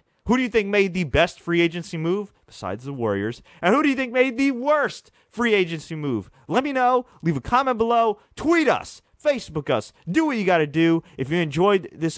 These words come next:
update, please like, share, take care. And until next time, everybody, as always, enjoy the offseason. I was gonna say games, but it is the offseason, so enjoy free agency, play some N B A two K sixteen, and gear up for N B A two K seventeen with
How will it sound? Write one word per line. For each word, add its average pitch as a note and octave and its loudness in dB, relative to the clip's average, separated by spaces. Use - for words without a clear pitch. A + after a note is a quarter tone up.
update, E3 0
please C4+ 2
like, D#3+ 2
share, A#3 0
take A3 0
care. E3 0
And C3+ 0
until F#3+ 2
next F#3 -2
time, E3 -2
everybody, E3 -2
as A#3 0
always, F3 -2
enjoy A#2 0
the A#2 0
offseason. - -8
I - 0
was F#3 4
gonna F3 0
say B2+ 0
games, F#2 -8
but A2 -8
it A2 -2
is G#2+ -4
the G2 -2
offseason, F2+ -6
so E2 -14
enjoy E3 2
free E3+ 2
agency, D#3+ -2
play D#3+ 0
some D#3 -4
N D3 -4
B D3 0
A C#3+ 0
two D3 -8
K C#3 -2
sixteen, C3+ -8
and G2 -6
gear A2+ 4
up A#2 2
for A#2 -4
N A2 -4
B G#2 0
A G2 0
two G#2+ -6
K G#2 -2
seventeen G2 -4
with F#2+ -6